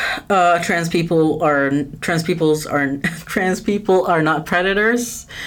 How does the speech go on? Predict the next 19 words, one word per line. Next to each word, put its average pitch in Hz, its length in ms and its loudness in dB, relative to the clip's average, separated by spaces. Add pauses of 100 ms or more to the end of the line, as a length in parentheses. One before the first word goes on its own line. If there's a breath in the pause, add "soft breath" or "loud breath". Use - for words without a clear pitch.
(320 loud breath)
They 147 520 2
don't 165 200 2
wanna 190 200 2
hurt 165 260 -2
you 202 240 4
by 156 260 0
using 160 360 2
the 165 80 2
bathroom. 156 580 0
They 131 240 0
just 127 260 -8
wanna 123 180 0
use 120 220 0
the 117 60 -4
bathroom. 117 520 -6 (1080 loud breath)
Uh, 127 600 2 (720 loud breath)
biology 165 800 2
does 147 300 0
not 139 480 0